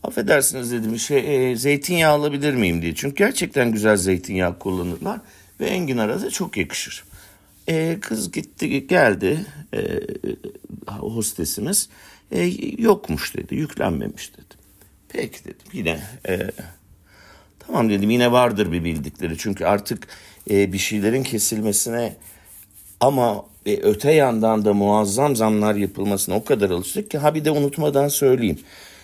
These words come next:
E, pandemi zamanında biliyorsunuz iç hatlardaki, e, alkol servisi tamamen bitti.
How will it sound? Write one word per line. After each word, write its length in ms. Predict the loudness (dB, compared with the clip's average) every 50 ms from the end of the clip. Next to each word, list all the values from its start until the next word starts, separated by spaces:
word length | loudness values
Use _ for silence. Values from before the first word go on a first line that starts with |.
| _ _ -4
E, 720 | 0 0 2 2 2 2 2 2 2 2 2 0 0 -2 -4 -8 -8
pandemi 440 | -2 0 0 2 2 2 2 2 2
zamanında 640 | 2 2 2 4 4 4 4 2 0 0 -2 -2
biliyorsunuz 460 | 0 0 -2 -2 -2 -4 -6 -6 -6 -8
iç 180 | -8 -4 -2
hatlardaki, 880 | -2 -2 -2 -4 -4 -2 -2 -2 -2 -4 -6 -6 -6 -6 -6 -6 -8 -14 _ _ _ _ _ _ _ -2
e, 220 | 0 2 4 4 4
alkol 420 | 4 2 2 2 0 -2 -2 -2
servisi 680 | -2 0 2 2 2 2 -2 -4 -6 -4 -4 -6 -6 -8 -12 -20 _ _ _ _ _ _ _ _ _ _ _ -4
tamamen 600 | -2 0 0 2 0 0 2 2 2 2 2 2
bitti. 420 | -2 -4 -8 -4 -4 -4 -4